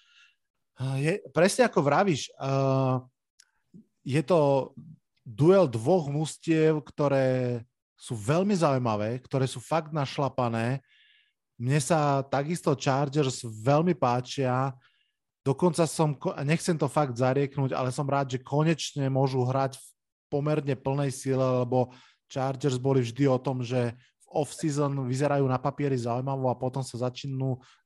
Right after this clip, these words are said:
zraňovať jeden po druhom. Konečne zase po dlhom čase vidíme Dervina Jamesa hrať a je to proste stále paráda. Dokonca k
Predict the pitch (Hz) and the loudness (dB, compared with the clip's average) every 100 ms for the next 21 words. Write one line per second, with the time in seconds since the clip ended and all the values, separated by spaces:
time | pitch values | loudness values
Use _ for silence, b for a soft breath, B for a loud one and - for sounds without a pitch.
0 | - 120 110 127 135 143 135 120 123 135 | -12 -8 -2 0 2 0 0 0 0 0
1 | 139 - 127 123 139 131 139 143 139 b | -2 -2 -4 -2 0 2 2 2 -2 b
2 | b b b b _ 151 160 139 151 143 | b b b b _ -2 0 -2 0 -2
3 | 139 156 143 139 143 135 143 135 139 120 | -2 -4 -2 0 0 0 -2 -4 -4 -4
4 | 127 139 117 127 127 139 120 107 127 127 | -4 -2 0 -2 -2 -2 -2 -2 -4 -4
5 | 135 120 123 127 - 120 120 131 123 127 | -4 -2 -2 -4 -8 -12 -8 -8 -6 -10
6 | - 127 123 123 135 131 113 127 131 131 | -8 -10 -6 -4 -6 -4 -4 -2 -2 -4
7 | 120 120 - 123 131 120 - b b b | -4 -4 -4 -4 -2 -4 -4 b b b
8 | b _ _ | b _ _